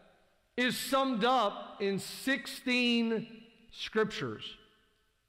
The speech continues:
sixteen verses. His name is Joseph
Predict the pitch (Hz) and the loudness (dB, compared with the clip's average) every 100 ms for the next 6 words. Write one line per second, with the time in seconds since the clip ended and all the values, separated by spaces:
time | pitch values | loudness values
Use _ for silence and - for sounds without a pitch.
0 | _ _ _ _ - 247 - 247 226 190 | _ _ _ _ -4 -2 0 0 2 2
1 | 190 - - - - - _ _ _ _ | 2 0 -6 -10 -18 -20 _ _ _ _
2 | _ _ 214 214 160 196 220 302 277 202 | _ _ 0 0 0 0 2 4 4 2
3 | 196 220 - - - - _ - 240 196 | 2 -2 -4 -14 -20 -20 _ 0 2 2
4 | 139 120 170 233 269 - 269 262 | -2 -6 2 4 4 2 2 2